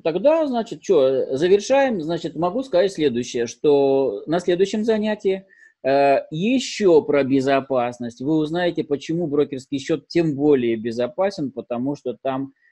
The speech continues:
э, фантастическая совершенно система безопасности. Э, то есть даже если вот, э, я почему показываю свой брокерский счет, там, сказать, видны, там,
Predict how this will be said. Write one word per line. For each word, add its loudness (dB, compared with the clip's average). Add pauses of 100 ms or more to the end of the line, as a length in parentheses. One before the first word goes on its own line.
(140)
э, 2
фантастическая -4
совершенно -4
система -6
безопасности. -4 (340)
Э, 0
то 0
есть 0
даже 4
если 0
вот, -4
э, -8
я 0
почему -6
показываю -4
свой -8
брокерский -10
счет, -4
там, -8
сказать, -16
видны, -10
там, -16